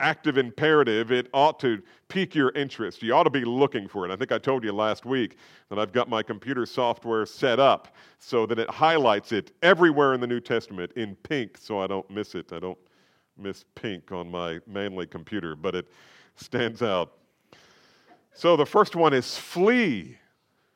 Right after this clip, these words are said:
The second one is pursue. And now the third one is have nothing to do with, or, uh, perhaps a, a better succinct translation would be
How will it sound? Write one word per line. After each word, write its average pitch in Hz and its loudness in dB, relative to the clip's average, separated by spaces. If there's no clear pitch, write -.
The 156 2
second 220 2
one 147 6
is 143 -2
pursue. 180 0
And 143 -2
now 190 4
the 196 2
third 208 2
one 143 2
is 131 -2
have 208 4
nothing 202 4
to 196 0
do 165 0
with, 127 0
or, 147 6
uh, 143 -2
perhaps 151 2
a, 135 2
a 135 -2
better 123 2
succinct - -4
translation 135 -2
would 123 -2
be 120 -4